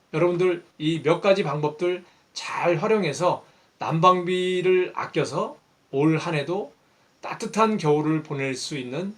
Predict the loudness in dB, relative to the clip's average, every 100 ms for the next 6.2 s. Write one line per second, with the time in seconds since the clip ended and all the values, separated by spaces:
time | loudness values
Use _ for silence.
0 | _ -10 -8 -10 -12 -18 -18 -16 -2 0
1 | 0 -4 -8 -8 -8 -6 -6 -8 _ -12
2 | -10 -10 -14 -16 -16 -10 -6 -6 -10 -20
3 | -20 _ _ -18 -16 -8 0 2 2 -2
4 | -6 _ _ _ -6 -4 -4 -4 -2 -2
5 | -4 -8 -6 -4 -6 -8 -8 -6 -6 -10
6 | -14